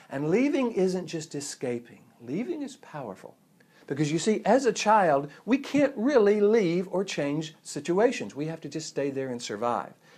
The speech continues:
But as an adult, there is no situation that we can't either leave or change. And the ability to do that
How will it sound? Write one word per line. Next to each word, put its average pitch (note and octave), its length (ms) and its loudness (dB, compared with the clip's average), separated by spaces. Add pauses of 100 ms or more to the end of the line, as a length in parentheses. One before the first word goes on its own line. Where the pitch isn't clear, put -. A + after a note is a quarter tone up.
(260)
But A2 100 -8
as A#3 240 -4
an D#4 120 -2
adult, C4 420 0 (320)
there E3+ 160 2
is G#3+ 340 -2
no F#3 240 2
situation G#3 720 -4
that A#2 140 -6
we D#3+ 280 -4
can't F#3+ 460 -8
either C3 440 -6
leave A2+ 420 -8 (240)
or C3+ 160 -6
change. F#3+ 680 -12 (360)
And C#3 120 -6
the D3 120 0
ability E3+ 640 -2
to D#3+ 160 -2
do A3 260 -2
that B2+ 420 -2